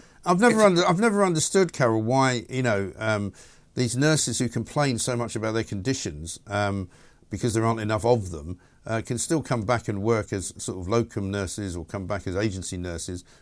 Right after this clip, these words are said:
Speaker 1: and still do the same work, but they just want to do it for more money. I don't object to them being paid more money.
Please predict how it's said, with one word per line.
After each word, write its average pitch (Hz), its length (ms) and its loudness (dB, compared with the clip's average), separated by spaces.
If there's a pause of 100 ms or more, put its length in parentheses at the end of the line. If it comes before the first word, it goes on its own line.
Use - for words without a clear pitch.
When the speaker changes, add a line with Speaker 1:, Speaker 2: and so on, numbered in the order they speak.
Speaker 1:
and 98 120 -6
still 123 280 0
do 117 220 0
the 95 80 -4
same 101 300 -2
work, 104 220 0
but 104 100 -10
they 107 100 -4
just 110 180 -6
want 110 100 -6
to 98 140 -4
do 117 40 0
it 92 80 -6
for 104 120 -8
more 120 180 -2
money. 165 180 0
I 117 60 0
don't 147 200 0
object 135 300 -2
to - 40 -18
them 117 120 -4
being 110 180 -2
paid 120 220 -2
more 107 180 -4
money. 123 300 -2